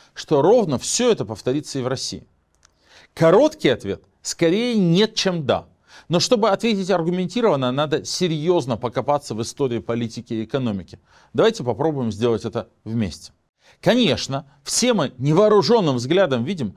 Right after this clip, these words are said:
как оба этих фашистских режима стремительно деградируют, следуя параллельными курсами. Что происходит в Беларуси, скоро происходит и в России, и наоборот. И понятен тренд. Понятно, что, как говорит Сергей Смирнов, будет хуже.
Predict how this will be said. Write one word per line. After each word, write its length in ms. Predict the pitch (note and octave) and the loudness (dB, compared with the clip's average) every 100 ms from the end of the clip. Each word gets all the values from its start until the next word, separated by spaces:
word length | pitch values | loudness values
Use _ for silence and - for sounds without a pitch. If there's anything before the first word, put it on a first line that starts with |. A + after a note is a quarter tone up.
| _ | _
как 200 | D#3+ D#3+ - | -2 -2 0
оба 280 | G3 G#3 D3 | 2 4 2
этих 180 | A#2+ C3 | 0 -6
фашистских 480 | C#3 F#3 - D3 | -6 -6 -6 -4
режима 340 | D#3+ F#3 C4 A3+ | -4 -4 -2 -2
стремительно 680 | - F#3+ F3 F#3+ G#3 F3 | 0 0 0 -2 -2 -2
деградируют, 720 | D3 C#3+ D3 C3+ A#2+ F#2 F#2 - _ - | -4 -2 -2 -2 -2 -4 -6 -12 _ -16
следуя 480 | - C4 D4 C4 A#3 | -6 0 2 4 2
параллельными 840 | F#3+ - G3 F3+ F3 F#3+ F3+ C#3+ | 0 2 6 6 6 2 2 -4
курсами. 400 | B2 G#2+ F2 G#2 | -4 -6 -6 -10
Что 300 | A2 G3+ G#3+ | -4 0 0
происходит 480 | - D#3+ D#3 F#3+ F3 | 0 -4 -2 0 0
в 60 | D#3 | 0
Беларуси, 420 | G3 A3 B3+ F3 | 0 2 0 -4
скоро 300 | - F3+ E3 | -4 -2 -2
происходит 400 | D3 A#2+ D#3 C3+ | -2 -2 -2 -2
и 40 | |
в 40 | B2+ | -4
России, 400 | C3+ - F2+ - | -6 -6 -10 -12
и 80 | D3 | -8
наоборот. 480 | D#3+ D3 C3 G2 - _ _ - - | -4 -2 -2 -2 -8 _ _ -20 -12
И 140 | - G3+ | -2 -2
понятен 800 | - - G3+ G3 A#3 - F#3+ - | 0 2 4 4 2 2 -2 2
тренд. 380 | D#3+ B2 F#2 | 4 4 0
Понятно, 460 | - C#3 G3 A3 C#3 | -2 0 0 0 -2
что, 200 | - A2+ | -4 -6
как 160 | A#2 A2 | -4 -2
говорит 260 | A2+ A2+ | -2 -2
Сергей 320 | - B2+ D3 | -2 -2 -2
Смирнов, 400 | C#3+ E3 E3 G#3+ - _ - | -2 -2 0 -2 -4 _ -10
будет 380 | A#2+ F3+ D#3 - | 0 2 2 -4
хуже. 440 | - D3+ G#2 F2+ | -4 -2 -2 -4